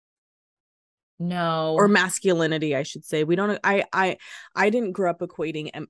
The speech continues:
Speaker 2: empathy with masculinity. Like, that was
Speaker 1: Which is sad, 'cause I think a lot of men are so empathic,
Speaker 2: Mm-hmm.
Speaker 1: but
Speaker 2: Mm-hmm.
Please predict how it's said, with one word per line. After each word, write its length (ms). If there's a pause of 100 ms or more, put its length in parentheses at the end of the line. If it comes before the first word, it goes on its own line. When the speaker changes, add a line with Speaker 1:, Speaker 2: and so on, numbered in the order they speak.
(100)
Speaker 2:
empathy 400
with 140
masculinity. 840
Like, 220
that 180
was 200
Speaker 1:
Which 140
is 140
sad, 300
'cause 140
I 80
think 160
a 60
lot 360
of 60
men 240
are 100
so 360
empathic, 640
Speaker 2:
Mm-hmm. 180 (260)
Speaker 1:
but 280
Speaker 2:
Mm-hmm. 280